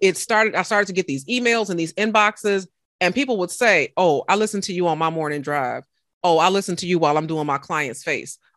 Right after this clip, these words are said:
Oh, I listen to you while I'm on the elliptical in the morning. Oh, I listen to you while," like, "You are a part of my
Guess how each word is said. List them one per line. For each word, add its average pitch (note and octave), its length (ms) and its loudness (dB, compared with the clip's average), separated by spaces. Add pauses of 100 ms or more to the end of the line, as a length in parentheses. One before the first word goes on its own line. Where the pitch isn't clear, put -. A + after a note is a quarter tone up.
Oh, E3 140 2
I F3 100 6
listen G3 360 0
to F#3 100 -2
you F3 180 0
while D#3 160 4
I'm D#3+ 100 0
on D#3 120 0
the D3+ 80 -2
elliptical D3 480 -6
in A#2+ 80 -8
the B2 40 -8
morning. G#2 420 -8 (260)
Oh, D#3+ 100 2
I F3 100 6
listen G3+ 320 0
to F#3+ 120 -2
you F3+ 180 2
while," D3+ 260 2 (280)
like, E3+ 400 2 (280)
"You G#3+ 380 0
are G3+ 240 2
a E3 140 0
part F#3 400 0
of E3 160 0
my D#3 580 0